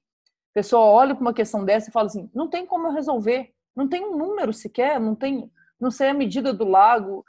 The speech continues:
eu não sei a medida do, do triângulo, não sei nada. Como é que eu vou resolver isso?" Então, aqui, gente, passa por um procedimento padrão, que é você dar nome àquilo que você não sabe. Por exemplo,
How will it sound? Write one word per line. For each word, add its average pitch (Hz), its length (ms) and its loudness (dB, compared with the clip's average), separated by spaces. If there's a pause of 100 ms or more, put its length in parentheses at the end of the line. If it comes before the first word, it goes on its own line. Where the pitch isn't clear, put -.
(160)
eu 226 100 0
não 247 60 -4
sei 262 140 0
a 247 40 2
medida 240 300 -4
do, 214 460 -4
do 190 300 -8
triângulo, 220 580 -2
não 240 80 -4
sei 320 180 -6
nada. 254 400 2
Como 240 140 -4
é 277 40 -4
que - 60 -8
eu 254 60 -8
vou 277 80 0
resolver 240 460 2
isso?" - 360 -12 (360)
Então, 233 280 0 (460)
aqui, 262 440 -2
gente, - 360 -14 (380)
passa 233 340 4
por 254 180 -6
um 262 120 -2
procedimento 233 680 -2
padrão, 214 580 0
que - 100 -2
é 214 60 4
você 202 280 -4
dar 254 360 0
nome 226 600 -2 (180)
àquilo 220 580 -2
que 220 100 -14
você 220 280 -4
não 202 180 -6
sabe. 196 380 0 (580)
Por 254 140 4
exemplo, 214 340 0